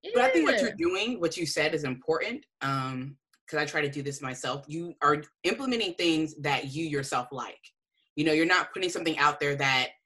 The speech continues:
Speaker 1: you know, you kn-, you don't like, but maybe somebody else will. Like, you're doing, um, you're doing things that you like. You haven't colored in a while, but you know you like coloring books, so you make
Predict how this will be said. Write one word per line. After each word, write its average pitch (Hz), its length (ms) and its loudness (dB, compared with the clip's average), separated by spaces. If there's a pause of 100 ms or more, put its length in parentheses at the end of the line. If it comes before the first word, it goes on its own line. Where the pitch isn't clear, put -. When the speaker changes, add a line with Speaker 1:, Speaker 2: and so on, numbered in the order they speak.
(360)
Speaker 1:
you 185 120 -2
know, 147 220 4
you 151 340 -2
kn-, 190 200 -2
you 151 260 -2
don't 170 220 6
like, 147 480 6
but 135 460 0
maybe 143 260 2
somebody 139 280 0
else 131 180 -4
will. 123 300 -10
Like, 135 200 -2
you're 147 100 -2
doing, 165 520 0 (240)
um, 139 400 0 (640)
you're 170 140 6
doing 180 340 2
things 143 340 0
that 131 200 -2
you 135 120 -6
like. 127 280 -8
You 135 280 -8
haven't 147 240 0
colored 160 340 -2
in 170 100 0
a 180 60 -6
while, 175 180 2
but 147 160 -2
you 147 80 -4
know 135 120 -2
you 135 120 -6
like 143 160 -6
coloring 123 320 -8
books, 110 180 -10
so 117 60 -8
you 131 160 -6
make 127 240 -8